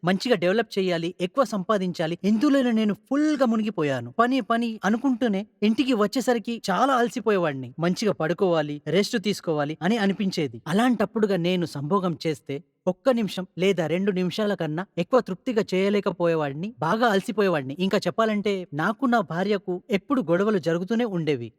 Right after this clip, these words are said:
ఒక స్టేజ్‌లో అయితే తను విరక్తి చెందింది.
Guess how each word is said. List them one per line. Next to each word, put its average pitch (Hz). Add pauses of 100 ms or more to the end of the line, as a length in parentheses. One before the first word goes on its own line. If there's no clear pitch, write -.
ఒక 202
స్టేజ్‌లో 226
అయితే 170
తను 196
విరక్తి 196
చెందింది. 165